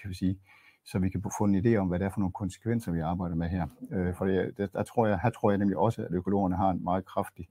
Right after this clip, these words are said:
overrepræsentation, øh, men samtidig også af dem, der har dyrene, som kan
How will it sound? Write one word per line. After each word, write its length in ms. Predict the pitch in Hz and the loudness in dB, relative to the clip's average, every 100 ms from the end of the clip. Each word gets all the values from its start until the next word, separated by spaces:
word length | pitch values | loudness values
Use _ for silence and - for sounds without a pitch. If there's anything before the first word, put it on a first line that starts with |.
| _ | _
overrepræsentation, 920 | 87 95 107 92 - 90 85 85 87 82 - - _ _ _ | 2 4 2 -4 -8 -12 -10 -4 -6 -6 -18 -20 _ _ _
øh, 400 | 101 92 87 87 90 | 0 2 2 2 0
men 280 | - 98 87 | 2 4 4
samtidig 400 | - 95 95 98 | 4 0 2 2
også 200 | 87 92 | 0 -2
af 80 | 95 | -2
dem, 140 | 92 | 0
der 80 | 87 | 0
har 160 | 98 85 | 0 0
dyrene, 360 | 104 95 76 | 0 0 -2
som 180 | 73 82 | -4 -4
kan 180 | 82 | -4